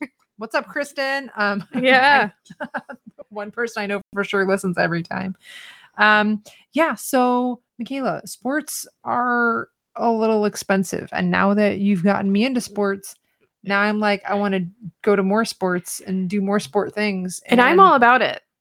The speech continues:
Speaker 1: I was
Speaker 2: Yeah.
Speaker 1: sitting here earlier before we record the podcast, and the tabs are still open, looking at flights to Vegas for the N F L draft day two,
Speaker 2: I, uh,
Speaker 1: and looking at how expensive it would be to book a hotel at the Lux-,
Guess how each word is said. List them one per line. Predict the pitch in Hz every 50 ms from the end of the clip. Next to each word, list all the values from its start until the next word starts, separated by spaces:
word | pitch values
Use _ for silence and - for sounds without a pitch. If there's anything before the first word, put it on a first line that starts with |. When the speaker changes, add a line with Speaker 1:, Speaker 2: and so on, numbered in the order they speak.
| _ _ -
Speaker 1:
I | 202 226 -
was | - -
Speaker 2:
Yeah. | -
Speaker 1:
sitting | - 311 294 302 302
here | 269 254 277 269 262 254 254 254 254 247 - _ _ _ _ _ _ _ _ _ _ _ _ _ -
earlier | 214 220 233 247 240 208 190 190 190
before | 202 208 202 - 208 208 208
we | 208 208
record | 202 202 - - 208 196 196
the | 202
podcast, | - - 214 214 208 - 190 185 180 170 -
and | 185 185 185 190
the | 196
tabs | - - 202 208 190 196
are | 190
still | - - - 185 -
open, | 185 196 190 190 180 175 185 185
looking | 190 202 - - 214 214
at | 202 - -
flights | - - 208 208 208 214 208 - - -
to | - 185
Vegas | 180 185 185 185 185 185 180 180 - -
for | - - - 202 202 196 196 190 190 190 196 202
the | - 180
N | - 190
F | 208 202 -
L | 196 190
draft | 185 - 180 175 175 185 - - - -
day | - 190 175 -
two, | 180 - - 160 160 214 208 - - - _ _ _ _ _ - - - - -
Speaker 2:
I, | 190 190 185
uh, | 226 226
Speaker 1:
and | 226 220 220 220 220 214 214 202
looking | 202 202 - 220 208 202 190
at | 190 - -
how | 190 190 185 180
expensive | 175 - - - 185 180 190 - 175 185
it |
would | - - 175
be | 180 180 175
to | 170 - -
book | 175 180 175 175 170 - - -
a | 208
hotel | 180 190 175 170 - 175 175 175
at | 175 -
the | 202 175
Lux-, | - - - - -